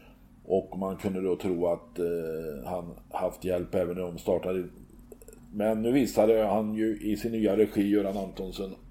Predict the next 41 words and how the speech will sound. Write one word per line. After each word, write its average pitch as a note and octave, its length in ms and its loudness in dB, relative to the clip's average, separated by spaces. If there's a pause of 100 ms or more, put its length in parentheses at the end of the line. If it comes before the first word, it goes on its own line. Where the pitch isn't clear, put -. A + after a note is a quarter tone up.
och - 380 -10 (380)
Daniel G2+ 380 -2
Redén G#2 340 -2
då, F#2 180 2 (1200)
att - 420 -2
han G#2+ 220 2
fungerar G2 680 6
utan G2+ 560 2
hjälp. E2+ 400 0 (220)
Och F2+ 260 -6
han A2+ 140 4
gjorde A2 260 6
det A#2 120 8
faktiskt - 760 2 (600)
i A#2 120 0
en A#2+ 120 2
stil B2+ 480 2
som A2+ 120 0
jag A2 100 4
inte G2+ 140 2
har F#2+ 40 6
sett - 380 -2
honom F2 380 -2
tidigare. F2 520 0
Han F#2 240 -2
var F#2+ 260 0 (720)
mer A2+ 260 8
harmonisk, G#2 840 4
han F2 120 -2
var F2+ 100 0
lugn G#2+ 380 4
från G#2+ 180 -2
start. F#2 320 0
Tidigare G2 240 2
har G2+ 40 0
han G2+ 80 0
varit G2 200 0
bökig, G#2 440 6
han G2 200 2
har F#2+ 100 -2
ju G2 120 0